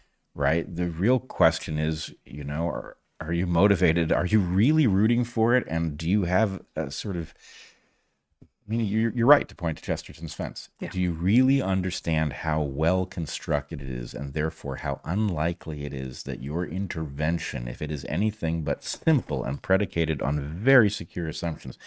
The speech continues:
Speaker 1: is likely to be positive, right? Do you have any idea how unlikely you are to improve that thing? Um, and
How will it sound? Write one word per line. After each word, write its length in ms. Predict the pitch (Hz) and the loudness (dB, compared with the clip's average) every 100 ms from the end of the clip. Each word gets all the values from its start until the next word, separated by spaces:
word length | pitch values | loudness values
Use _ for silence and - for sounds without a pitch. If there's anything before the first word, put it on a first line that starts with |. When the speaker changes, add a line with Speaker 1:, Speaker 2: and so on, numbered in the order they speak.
| - - | -12 -4
Speaker 1:
is 140 | 85 | -2
likely 360 | 80 85 - 82 | 4 2 2 -8
to 120 | - | -8
be 120 | 71 | -12
positive, 500 | - 64 - - - _ _ _ _ _ _ | -6 -4 -4 -10 -20 _ _ _ _ _ _
right? 160 | 85 82 - _ | 0 0 -4 _
Do 100 | 117 | 4
you 60 | 127 | 4
have 160 | 85 - - | 4 0 0
any 240 | 135 135 | 4 6
idea 320 | 101 90 82 | 4 2 0
how 140 | 76 78 | -2 -4
unlikely 480 | 85 87 78 76 78 | -2 -2 -4 -4 -6
you 120 | 76 | -4
are 120 | 73 69 | -4 -6
to 120 | 69 | -8
improve 360 | 65 - 76 | -8 -6 -4
that 180 | 85 85 | -4 -6
thing? 180 | 85 90 - _ _ _ _ _ _ 80 | -8 -12 -14 _ _ _ _ _ _ -4
Um, 280 | 78 71 - - - _ _ _ | -2 -4 -8 -20 -20 _ _ _
and 480 | 90 80 78 78 - | -2 0 0 -2 -6